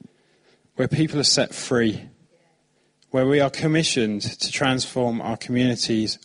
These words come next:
workplaces, homes and schools, where we are living in love together. There's a song that's recently come out and I can't stop singing it, and it, this is the bridge. It says, "Fear has no choice but to bow. Chains have no choice but to break.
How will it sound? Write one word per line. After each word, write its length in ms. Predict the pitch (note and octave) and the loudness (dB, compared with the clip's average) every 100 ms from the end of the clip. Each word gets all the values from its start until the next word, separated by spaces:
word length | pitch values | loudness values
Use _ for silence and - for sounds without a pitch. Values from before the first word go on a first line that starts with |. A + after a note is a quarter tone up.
| - | 0
workplaces, 800 | A#2+ G2 - A2 G2+ G2+ G2+ | 0 0 -6 -6 -4 -6 -10
homes 440 | - - A2+ A2 G#2 | -12 -8 -6 -8 -8
and 120 | G#2 | -6
schools, 520 | - A2 A2 G2+ - _ _ _ - - - - _ - _ _ _ - - - | -6 -6 -10 -10 -18 _ _ _ -10 -8 -10 -16 _ -20 _ _ _ -20 -18 -4
where 160 | B2+ | 0
we 100 | B2 | 2
are 100 | B2+ | 2
living 360 | B2 C3+ A#2 A#2 | 4 0 0 -4
in 180 | G#2+ A#2 | -2 0
love 180 | A#2+ - | 0 0
together. 420 | A#2+ G#2 F#2+ F#2 _ _ _ _ _ _ _ _ _ _ _ _ _ _ _ _ - | -4 -4 -6 -10 _ _ _ _ _ _ _ _ _ _ _ _ _ _ _ _ -4
There's 140 | A#2+ | -2
a 80 | A#2+ | 0
song 300 | G#2+ D#3+ C3+ | 0 2 0
that's 180 | A#2 A2+ | -2 -2
recently 380 | B2 - A2 A2+ | -4 -4 -6 -6
come 160 | B2+ | -4
out 160 | A#2+ G#2+ | -4 -4
and 100 | A2 | -4
I 60 | |
can't 280 | G#2+ C3+ A#2 | -6 -4 -4
stop 220 | - G#2+ | -4 -4
singing 280 | - C#3 B2+ | -2 -2 -2
it, 60 | G#2+ | -2
and 120 | G#2+ | -4
it, 100 | A2 - | -10 -6
this 200 | B2 - | -4 -4
is 100 | B2+ | -4
the 80 | A2 | -8
bridge. 340 | - B2 A2 | -2 -2 -2
It 60 | G#2+ | -4
says, 220 | - A2+ | -4 -4
"Fear 320 | - D#3+ C#3 | -2 0 2
has 240 | C3 A#2+ C3 | 0 -2 -4
no 100 | B2 | -6
choice 340 | - C#3 C3 | -2 -2 -2
but 200 | - G#2 | -4 -8
to 100 | A#2 | -6
bow. 400 | A#2 G#2+ G#2+ G2+ - - - - _ _ | -2 -2 -2 -6 -14 -20 -20 -20 _ _
Chains 380 | - C3+ C3+ C3 | -4 -2 -2 -2
have 180 | B2+ - | -6 -4
no 120 | A2+ | -4
choice 360 | - C3 A#2 - | -4 -2 -2 -2
but 180 | A2+ | -2
to 100 | - | -4
break. 540 | G#2+ A2+ G#2 G2 - | -4 0 0 0 -6